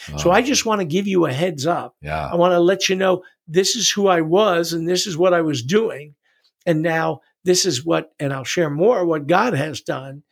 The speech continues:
Speaker 1: And, but you need that heads up." So when I got done speaking, he got up and he explained how when he invited me, I accepted, but then I called him back and
Speaker 2: <laughs>
Speaker 1: said, "Hey, you need to know." And he said the first two people that he spoke to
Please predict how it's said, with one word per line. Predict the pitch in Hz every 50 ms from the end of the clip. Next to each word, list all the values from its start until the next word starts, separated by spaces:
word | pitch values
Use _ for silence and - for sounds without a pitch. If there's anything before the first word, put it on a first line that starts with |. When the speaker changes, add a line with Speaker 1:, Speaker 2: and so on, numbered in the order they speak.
| _ - - _ _ _
Speaker 1:
And, | - 160 151 147 139
but | 175 185 175
you | 180 196
need | 226 226 202 180
that | 185 160 123
heads | - 175 165 135 - -
up." | 151 131 - _ _ _ _ _ - - - - _
So | - - 180
when | 156 165 175
I | 185 190 180
got | 202 233 214 226
done | 233 233 226 196
speaking, | 170 - - - 214 190 - - 147 143 135 135 - - - - _ _ _ _
he | - 208 220 208
got | 226 170 151 135
up | 127 120 - _ _ _ _ _ _ _ _ _ _ _ -
and | 165 151 156
he | 185 190
explained | 180 - - - - - 202 226 262 277 233 185 175 170
how | 160 160 185 175 170
when | 165 165 170 165 165 165 165 165 - _ _ _ _
he | - 196 185
invited | 175 156 135 147 185 214 254 254 214 160 139 143
me, | 160 156 151
I | 147 151
accepted, | 147 147 - - - 220 220 - - 170 156 151
but | 165 156 -
then | 180 160 156
I | 151 147
called | 147 - 185 208 214 196 175
him | 151 147
back | 147 180 190 190 160 135 131 -
and | 156 139 -
Speaker 2:
<laughs> |
Speaker 1:
said, | - 160 139 127
"Hey, | 165 247 247 208
you | 175 170 180 233 269 294
need | 311 311 294 285 285
to | 262 247
know." | 240 240 254 277 262 220 185 170 170 175 175 - - - - - - _ _
And | 180 175 170
he | 170 160
said | - - 208 190 175 - - _ _ _ _
the | 180 -
first | - - 247 247 302 285 - - -
two | - - 311 294 294
people | - - 269 277 277 - 202 196 208 196
that | 180 180 175
he | 175 170
spoke | 139 - - - 233 254 247 202 _
to | - - 156 151 143 139